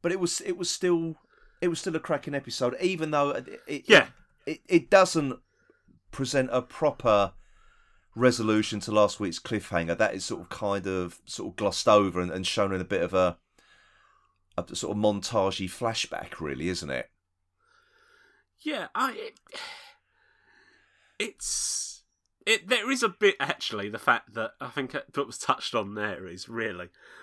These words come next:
Speaker 2: what are the Master and Missy really doing in this <laughs> episode?
Speaker 1: Well, yeah, there, there, there, there
Speaker 2: O-,
Speaker 1: is that,
Speaker 2: o-, other
Speaker 1: really,
Speaker 2: than their
Speaker 1: yeah.
Speaker 2: s-, other than their scene together at the end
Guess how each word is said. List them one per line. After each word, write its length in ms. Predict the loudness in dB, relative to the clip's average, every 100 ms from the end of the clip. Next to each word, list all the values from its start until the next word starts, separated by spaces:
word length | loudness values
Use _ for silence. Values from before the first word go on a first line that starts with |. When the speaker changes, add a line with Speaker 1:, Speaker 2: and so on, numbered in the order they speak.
| -20 _
Speaker 2:
what 260 | -2 2 4
are 160 | 2 0
the 80 |
Master 480 | 0 0 -2 -4 -4
and 100 | -4
Missy 340 | -4 -6 -6 -6
really 320 | -4 -6 -6
doing 340 | -6 -6 -8
in 140 | -12 -12
this 280 | -8 -8 -6 -6
<laughs> 180 | -2 0
episode? 400 | -2 -4 0 6
Speaker 1:
Well, 240 | 8 6 0 -6 -12 -16
yeah, 580 | -12 -8 2 4 4 2
there, 180 | 0 -2
there, 220 | -2 -2
there, 220 | 0 0 0
there 120 | 4 10
Speaker 2:
O-, 100 | 10
Speaker 1:
is 60 |
that, 200 | 12 8 10
Speaker 2:
o-, 80 |
other 160 | 8 8
Speaker 1:
really, 120 | 6
Speaker 2:
than 80 | 2
their 100 | 2
Speaker 1:
yeah. 60 | 2
Speaker 2:
s-, 200 | 2 -6 -14 -2
other 220 | 2 4 4
than 200 | 2 2
their 220 | 2 2
scene 480 | 0 0 -2 -8 -14
together 540 | -8 -2 -2 -2 -6 -4
at 160 | -6 -4
the 140 | -4
end 320 | -4 -8 -18